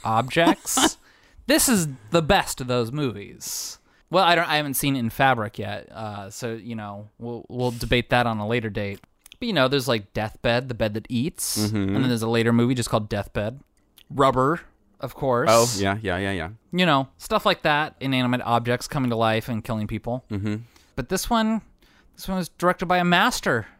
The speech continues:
Speaker 1: John Carpenter,
Speaker 2: Boy.
Speaker 1: the
Speaker 2: Co-,
Speaker 1: legend.
Speaker 2: coming off his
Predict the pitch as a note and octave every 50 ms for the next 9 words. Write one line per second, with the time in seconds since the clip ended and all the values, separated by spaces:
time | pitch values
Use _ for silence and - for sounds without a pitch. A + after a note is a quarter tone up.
0 | _ _ _ _ _ _ _ - _ - C#3+ D3+ E3+ F#3 F3+ - G3 G3 A3 -
1 | B3+ G3+ D#3+ D3 B2 G#2+ G#2 A2 A2+ A2+ G#2+ G2 G2+ B2 C#3 C#3+ E3+ E3 G3+ -
2 | G#3 D3 A#2 G#2+ - - A#3 A3 A#3+ A#3+ A#3+ A3+ A3 A3 A3 - - G#3+ G#3+ G3+
3 | F3 - -